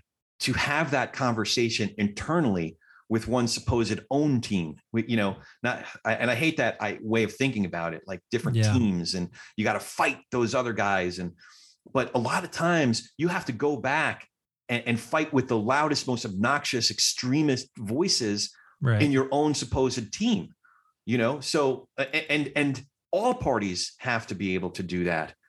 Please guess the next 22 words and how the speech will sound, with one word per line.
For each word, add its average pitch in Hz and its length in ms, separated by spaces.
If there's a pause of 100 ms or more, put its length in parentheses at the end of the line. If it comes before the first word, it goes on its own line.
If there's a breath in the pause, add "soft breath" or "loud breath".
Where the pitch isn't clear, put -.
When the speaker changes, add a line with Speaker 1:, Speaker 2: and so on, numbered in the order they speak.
(220 soft breath)
Speaker 1:
and 110 100
Speaker 2:
Yeah. 101 60
Speaker 1:
say, 131 400 (220)
you 135 100
know, 110 280 (440)
so, - 360 (340)
but, - 240 (280)
but 156 160
here, 190 140
he-, 170 260
here's 226 280
the 151 80
other 113 160
thing 85 340
is 117 140
that 127 200
I 120 60
think 175 160
a 127 40
lot 120 200
of 131 80
us 123 160